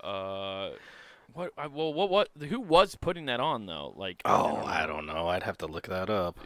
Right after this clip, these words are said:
Speaker 1: S-, I'll, I'll, I'll, I'll get it. S-, but, well, tell me your theory then. What is your theory
Speaker 2: My
Speaker 1: then,
Speaker 2: theory is
Speaker 1: exactly?
Speaker 2: that, like, when they put that on, I was like, the people that are most likely going to sign up for that are people that have, like, no shot.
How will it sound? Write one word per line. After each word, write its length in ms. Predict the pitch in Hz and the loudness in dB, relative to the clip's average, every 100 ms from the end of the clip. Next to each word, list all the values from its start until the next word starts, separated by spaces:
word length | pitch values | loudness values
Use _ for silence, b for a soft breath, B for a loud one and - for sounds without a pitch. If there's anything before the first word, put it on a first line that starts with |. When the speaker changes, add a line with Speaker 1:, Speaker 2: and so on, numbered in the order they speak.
| - | -16
Speaker 1:
S-, 240 | - - - 127 | -14 -10 -2 2
I'll, 160 | 127 | 4
I'll, 120 | 107 - | 4 6
I'll, 280 | 127 110 101 | 6 6 2
I'll 120 | 110 | -2
get 180 | 95 90 | -2 -4
it. 200 | 87 82 | -4 -8
S-, 220 | - - - - | -12 -18 -20 -6
but, 220 | 113 120 | 0 2
well, 120 | 135 | 0
tell 160 | 139 226 | 0 0
me 120 | 233 | 2
your 200 | 180 175 | 4 2
theory 320 | 165 131 104 98 | 2 -2 -4 -4
then. 260 | 92 92 | -8 0
What 160 | 120 143 | 2 2
is 160 | 120 | 0
your 140 | 110 107 | -4 -8
theory 60 | - | 4
Speaker 2:
My 200 | - - | 6 6
Speaker 1:
then, 100 | 165 | 4
Speaker 2:
theory 420 | 254 254 185 156 | 0 4 8 10
is 160 | 214 127 | 8 6
Speaker 1:
exactly? 120 | 113 | 4
Speaker 2:
that, 360 | 190 139 87 - | 6 6 2 2
like, 260 | 98 98 | 0 2
when 560 | 117 127 143 139 120 107 | 4 6 8 6 4 0
they 180 | 110 147 | 6 6
put 240 | - 190 175 | 8 6 10
that 180 | 131 | 10
on, 360 | 110 151 175 117 | 10 8 8 8
I 80 | 107 | 6
was 140 | 117 | 4
like, 140 | 117 - | 4 4
the 80 | |
people 260 | - 160 175 | 2 2 8
that 120 | 160 | 8
are 40 | 123 | 8
most 420 | 107 123 - - | 8 6 6 4
likely 320 | 113 120 110 | 4 6 4
going 240 | 98 123 110 | 4 4 4
to 60 | |
sign 280 | - 123 110 | 4 4 4
up 140 | 113 - | 2 2
for 100 | 107 | 4
that 320 | 98 95 98 | 6 6 6
are 100 | 101 | 4
people 320 | 123 113 113 | 2 4 4
that 180 | 98 92 | 4 4
have, 280 | 110 101 - | 4 4 4
like, 240 | 95 - 113 | 2 0 0
no 160 | 113 | 2
shot. 360 | 117 - 131 | 4 6 6